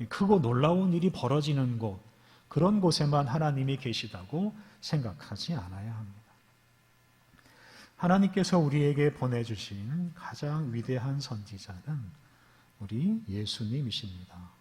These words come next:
많은 신학자들이 오늘 읽은 신명기 말씀은 예수님께서 오실 것을 예고하는 말씀이라고 봅니다. 그런데 우리에게 오신 예수님은 어떤 분이십니까?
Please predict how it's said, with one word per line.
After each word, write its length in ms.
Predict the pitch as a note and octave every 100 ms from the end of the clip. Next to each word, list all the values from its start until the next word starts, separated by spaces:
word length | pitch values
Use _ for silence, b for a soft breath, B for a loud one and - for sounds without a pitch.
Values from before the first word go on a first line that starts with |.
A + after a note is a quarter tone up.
| _ C#3+
많은 340 | B2+ A#2 D3
신학자들이 800 | C#3 D#3+ D3+ C3+ A2 G2+ G2+ C#3 A3
오늘 220 | A2+ B2
읽은 260 | A#2 G#2+ A#2+
신명기 520 | B2+ D#3+ D#3 D3 D3
말씀은 720 | C3+ F#2 F#2 - G#2 C#3+ D#3 B B B B B B
예수님께서 720 | A2 G#2+ G#2+ E3+ F#3 F3+ F3 F3+
오실 380 | B2+ A#2+ D3+
것을 400 | C3+ A2+ D3+ E3
예고하는 640 | A2+ G#2 G#2+ B2+ B2 D3 E3+
말씀이라고 1200 | F#2 F#2+ - G2+ F#2 A2 - A2+ F#2+ F2+ D#3 G3+
봅니다. 420 | G2+ F2+ - - _ _ _ _ _ b b b b b -
그런데 240 | C#3 C#3+
우리에게 420 | C3+ C3 C#3 C3+
오신 340 | B2+ A#2+ - B2+
예수님은 640 | A#2 A2+ A2 G#2 B2+ G3
어떤 360 | G#2 - E3+ E3
분이십니까? 800 | C3 B2+ C3+ G#2+ F#2+ - G2